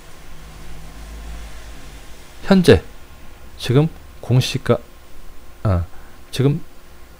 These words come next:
공시 전 십만 원입니다. 십만 원. 그리고 공시 후에는 이십만 원이 돼요. 지금 뭐냐면, 내가 샀을 때,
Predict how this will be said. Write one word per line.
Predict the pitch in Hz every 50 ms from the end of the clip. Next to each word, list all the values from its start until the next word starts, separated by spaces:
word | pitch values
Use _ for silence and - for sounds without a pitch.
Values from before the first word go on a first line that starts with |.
| - - - -
공시 | - 127 135 147 143 - 135
전 | - - 123 113 92 - - - - - - - - - - - - - - - - - - - - - 135 127
십만 | - - - 220 226 220 180
원입니다. | 127 95 85 78 78 76 78 - - - - - - - - - - - - - - - - - - -
십만 | - - - 127 95 87
원. | 80 71 - - - - - - - - - - - - - - - - - - -
그리고 | - 110 107 107 139 160 175 - - - - - - -
공시 | - 120 127 135 - - 151
후에는 | 139 - - 185 175 156 143 165 202 220 - - - - - - - - - - - - - - - - - - - - - - -
이십만 | 113 110 - 147 143 131 120 107
원이 | 98 90
돼요. | - 87 82 80 - - - - - - - - - - -
지금 | - 123 120 117
뭐냐면, | 101 98 101 95 98 117 120 107 87 - - - - - - - - -
내가 | 107 107 113 139
샀을 | 147 - - 208 - - 214 202
때, | - 139 101